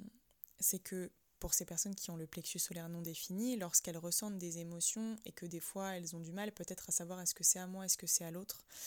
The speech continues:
euh, ou qu'elles savent, hein, voilà, c'est pas à moi, c'est à l'autre, c'est important qu'elles s'écartent physiquement des personnes, euh, dont les émotions les impactent, euh, qu'elles puissent revenir à leur corps, se recentrer,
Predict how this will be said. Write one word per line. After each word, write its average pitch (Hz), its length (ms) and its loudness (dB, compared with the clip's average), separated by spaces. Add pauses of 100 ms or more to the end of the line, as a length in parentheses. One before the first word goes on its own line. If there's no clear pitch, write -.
(560)
euh, 160 420 -4
ou 202 100 0
qu'elles 160 220 -2
savent, 240 300 8
hein, 214 100 -4 (220)
voilà, 170 200 -2
c'est - 200 4
pas 165 160 -6
à - 20 -6
moi, 175 180 -4
c'est - 160 4
à 170 60 -2
l'autre, 190 300 -6 (500)
c'est - 160 8
important 175 400 -2
qu'elles 180 240 -2
s'écartent - 440 4
physiquement 180 460 -2
des 175 120 -6
personnes, - 560 4 (180)
euh, 160 160 -6
dont 180 180 -4
les 175 200 -2
émotions 170 600 -2 (120)
les 175 240 -2
impactent, - 480 -6 (520)
euh, 156 200 -8
qu'elles 165 160 -4
puissent - 240 8
revenir 175 340 -4
à 160 60 -4
leur 175 240 -6
corps, 196 260 -2
se - 140 4
recentrer, 180 640 -4